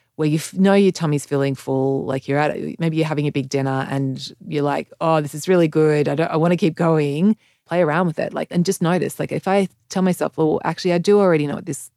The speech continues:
Turkish pi-, pizza, <laughs> almond pizza tastes like," and just notice how that changes, like, how you feel. And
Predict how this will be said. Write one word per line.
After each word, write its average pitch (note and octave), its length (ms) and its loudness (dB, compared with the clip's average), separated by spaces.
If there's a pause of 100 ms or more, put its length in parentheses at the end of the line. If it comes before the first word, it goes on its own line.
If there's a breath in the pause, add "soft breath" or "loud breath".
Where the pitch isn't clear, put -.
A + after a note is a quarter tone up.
(120)
Turkish - 280 -4
pi-, G3+ 420 2
pizza, G#3 320 2
<laughs> G#3+ 340 4
almond G3+ 280 4
pizza F#3+ 320 2
tastes D#3+ 360 -6
like," A#3 560 -2
and F3+ 120 2
just F3+ 180 0
notice D3 340 -2
how - 160 -10
that - 160 -8
changes, C4+ 800 -4
like, - 160 -6
how - 140 -10
you C3+ 140 -6
feel. B3+ 420 0
And D#3 260 -4